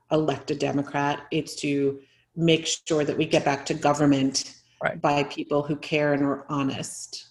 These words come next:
Speaker 2: Right. It only took fourteen thousand lies for somebody in the press to say, "You're, you, you just told
Speaker 1: A
Speaker 2: a
Speaker 1: lie.
Speaker 2: lie."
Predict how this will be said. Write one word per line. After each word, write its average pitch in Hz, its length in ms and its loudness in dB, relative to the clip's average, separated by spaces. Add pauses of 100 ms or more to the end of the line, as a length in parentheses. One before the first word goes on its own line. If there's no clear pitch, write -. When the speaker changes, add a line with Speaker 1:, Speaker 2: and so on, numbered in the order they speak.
(180)
Speaker 2:
Right. - 220 -6 (380)
It 196 100 6
only 190 180 8
took - 180 2
fourteen 160 520 4
thousand 135 500 6
lies 127 240 6
for 131 140 -2
somebody 135 440 4
in 120 80 2
the 117 80 0
press 123 320 4
to - 100 -4
say, 113 460 2 (200)
"You're, 143 320 6
you, 139 260 4
you 147 140 2
just 147 200 0
told 127 200 6
Speaker 1:
A 117 40 4
Speaker 2:
a - 20 2
Speaker 1:
lie. 110 60 0
Speaker 2:
lie." 98 180 -6